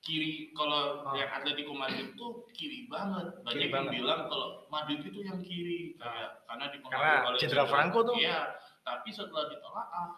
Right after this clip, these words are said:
Speaker 2: Ah.
Speaker 1: eh, yang
Speaker 2: Nih.
Speaker 1: kiri banget itu Atletico.
Speaker 2: Nih, untuk kalian yang selama ini mengira kalau derby Madrid antara Atletico Madrid dan Real Madrid itu mewakili kelas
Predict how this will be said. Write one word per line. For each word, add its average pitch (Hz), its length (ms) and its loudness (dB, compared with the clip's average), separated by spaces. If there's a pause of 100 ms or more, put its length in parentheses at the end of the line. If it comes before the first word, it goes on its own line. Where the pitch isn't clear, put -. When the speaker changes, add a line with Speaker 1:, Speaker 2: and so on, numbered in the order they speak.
Speaker 2:
Ah. 151 220 -4 (320)
Speaker 1:
eh, 247 260 2 (320)
yang 143 260 0
Speaker 2:
Nih. 139 140 -2
Speaker 1:
kiri 139 240 4
banget 123 320 -8
itu 254 200 -20 (600)
Atletico. - 320 -16
Speaker 2:
Nih, 139 220 6 (320)
untuk 160 260 2
kalian 151 480 10 (320)
yang 160 240 8
selama 156 340 8
ini 156 220 2
mengira 165 480 4 (160)
kalau 151 240 6
derby 143 320 2
Madrid 139 400 2
antara 139 340 4
Atletico 143 460 2
Madrid 147 560 2 (340)
dan 147 220 6
Real 156 320 6
Madrid 151 480 2 (260)
itu 160 800 4 (360)
mewakili 156 760 4
kelas 143 240 4